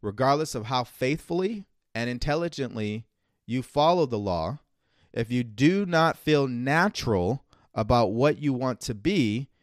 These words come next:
you will not be it. Now, how can this feeling of naturalness be achieved? This secret lies in one word,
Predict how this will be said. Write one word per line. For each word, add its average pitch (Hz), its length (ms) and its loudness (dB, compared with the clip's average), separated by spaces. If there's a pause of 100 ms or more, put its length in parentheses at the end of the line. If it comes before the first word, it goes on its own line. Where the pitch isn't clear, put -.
(260)
you 117 260 2
will 135 160 2
not 110 360 -2
be 208 220 2
it. - 180 -6 (2500)
Now, 123 200 0
how 180 260 2
can 175 280 -2
this 156 200 -6
feeling 156 420 -4
of 120 160 -2
naturalness 123 960 -2
be 113 260 -4
achieved? 98 760 -4 (460)
This 110 180 -6
secret 165 600 -2
lies 123 400 0
in 98 240 -10
one 104 280 -4
word, 69 300 -10